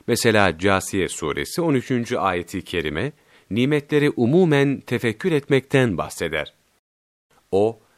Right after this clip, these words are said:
göklerde ve yerde ne varsa hepsini kendi katından bir lütfu olmak üzere size boyun eğdirmiştir. Elbette bunda düşünen bir toplum için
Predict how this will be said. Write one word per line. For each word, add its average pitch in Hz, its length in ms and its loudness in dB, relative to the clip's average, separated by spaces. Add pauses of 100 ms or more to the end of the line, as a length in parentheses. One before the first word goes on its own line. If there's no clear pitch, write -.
(120)
göklerde 95 640 0
ve 90 80 -2
yerde 87 520 -2
ne 87 140 0
varsa 90 380 0
hepsini 78 540 -6 (260)
kendi 135 280 0
katından 117 640 -2
bir 85 240 0
lütfu 95 280 -4
olmak 104 400 -2
üzere 95 500 0
size 120 480 -2
boyun 107 280 2
eğdirmiştir. 76 800 -6 (720)
Elbette 95 520 0
bunda 85 360 0
düşünen 95 500 -4
bir 110 120 0
toplum 98 420 -2
için 92 460 -2